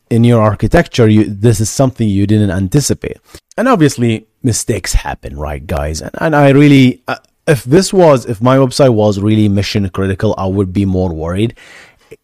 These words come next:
It's really not. I mean, yeah, some people will try to buy my courses through the C name entries, and they won't be able to,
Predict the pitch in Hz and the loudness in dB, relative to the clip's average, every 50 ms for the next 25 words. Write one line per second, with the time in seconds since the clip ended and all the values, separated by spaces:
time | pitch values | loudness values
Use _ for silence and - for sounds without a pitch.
0 | _ _ - 113 - - - 113 107 107 104 95 90 87 90 95 92 92 92 - | _ _ -10 -8 -8 -6 -4 -4 -2 -2 -2 -4 -4 -4 -4 -4 -4 -6 -8 -8
1 | - 107 104 104 101 95 98 107 110 107 104 104 101 95 - - - 143 139 - | -6 -4 -2 -2 -2 -2 0 0 2 2 0 0 -2 -4 -6 -2 -2 0 0 0
2 | 139 127 120 127 123 117 113 104 - - 123 120 117 - - 113 107 104 110 107 | 0 0 0 2 2 2 2 0 -2 -2 -2 -2 -2 -2 -4 -6 -4 -2 0 0
3 | 107 107 107 107 104 104 101 101 101 98 92 - _ - 107 104 104 101 - - | 2 0 0 0 0 0 0 -2 -2 -4 -6 -10 _ -6 -4 -2 -2 -2 -2 -4
4 | 110 104 90 - - - 104 101 95 101 101 98 95 92 - _ _ - _ _ | -4 -4 -6 -8 -8 -6 -4 -4 -2 -2 -2 -2 -2 -4 -6 _ _ -20 _ _
5 | _ _ _ _ _ _ _ _ _ - - - - - - 123 120 117 113 113 | _ _ _ _ _ _ _ _ _ -18 -10 -8 -6 0 2 2 2 4 2 2
6 | 117 113 104 - 107 117 120 - - 120 123 120 123 120 110 110 107 110 113 113 | 0 0 -2 -4 -4 -6 -6 -2 0 2 2 4 4 2 2 0 0 2 2 2
7 | 113 113 113 117 117 107 104 113 113 110 110 113 104 113 110 110 104 - - 117 | 4 4 4 4 2 2 2 2 2 2 2 0 0 0 -2 -2 -2 -2 0 2
8 | 110 107 107 110 107 | 2 4 2 2 0